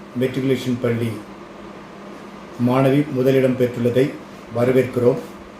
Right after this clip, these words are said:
கடந்த ஆண்டை விட மெட்ரிகுலேஷன் மேல்நிலைப் பள்ளிகள் ஐந்து சதவிகித தேர்ச்சி அதிகரிப்பு நடந்துள்ளது.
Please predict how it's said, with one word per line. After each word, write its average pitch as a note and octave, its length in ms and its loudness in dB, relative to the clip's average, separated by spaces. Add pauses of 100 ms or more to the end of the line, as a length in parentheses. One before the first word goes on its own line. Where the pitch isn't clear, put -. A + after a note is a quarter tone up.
(440)
கடந்த C#3 400 6
ஆண்டை C#3 360 4
விட B2+ 320 4 (1160)
மெட்ரிகுலேஷன் D3 680 4 (100)
மேல்நிலைப் C3+ 460 4
பள்ளிகள் B2+ 460 4 (920)
ஐந்து D3+ 440 2
சதவிகித C3 640 4 (1600)
தேர்ச்சி D3+ 540 4
அதிகரிப்பு C#3+ 460 4
நடந்துள்ளது. A#2+ 640 2